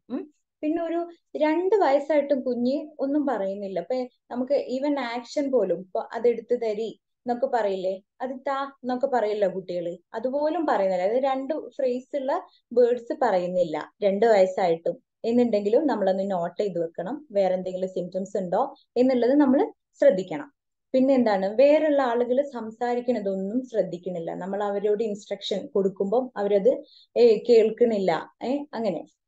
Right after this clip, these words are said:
പിന്നെ അതുപോലെ തന്നെ, ആ, അവർക്കൊരു കറക്റ്റ് ഒരു spoken language, ഏ, പറയാനൊക്കെ ചിലപ്പോ എന്തെങ്കിലും, ആ,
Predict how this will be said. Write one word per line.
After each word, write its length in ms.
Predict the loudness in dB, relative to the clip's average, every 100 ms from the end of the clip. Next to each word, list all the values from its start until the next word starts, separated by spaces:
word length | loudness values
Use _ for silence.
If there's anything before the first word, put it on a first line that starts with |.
| _ _ _ 0
പിന്നെ 200 | 2 4
അതുപോലെ 480 | 4 4 4 4 0
തന്നെ, 360 | -2 -2 -2 -4
ആ, 40 | -2 -2 -2
അവർക്കൊരു 520 | 0 0 0 -4 -2
കറക്റ്റ് 420 | -4 -4 -4 0
ഒരു 160 | 0 0
spoken 760 | -4 _ 0 0 2 -2 0 0
language, 680 | 0 -2 -2 -2 -2 -4 -14 _ _ _ _ _ _ _ _ -4
ഏ, 220 | -2 0 2
പറയാനൊക്കെ 560 | 4 6 4 2 -2
ചിലപ്പോ 680 | 0 0 0 -2 -2 -2 -4
എന്തെങ്കിലും, 600 | -6 -2 0 2 0
ആ, 40 | -2